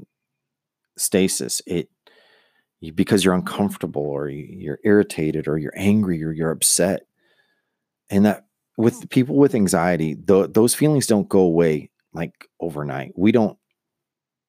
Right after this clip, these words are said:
we don't drop it like most people, or some people, I guess you could say. And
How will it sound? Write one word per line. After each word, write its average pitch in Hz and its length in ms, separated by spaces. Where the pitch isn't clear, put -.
we 98 120
don't 117 220
drop 82 460
it - 260
like 71 240
most 76 400
people, - 420
or 78 140
some 82 300
people, 73 280
I 76 60
guess 69 220
you - 60
could - 140
say. - 240
And 92 460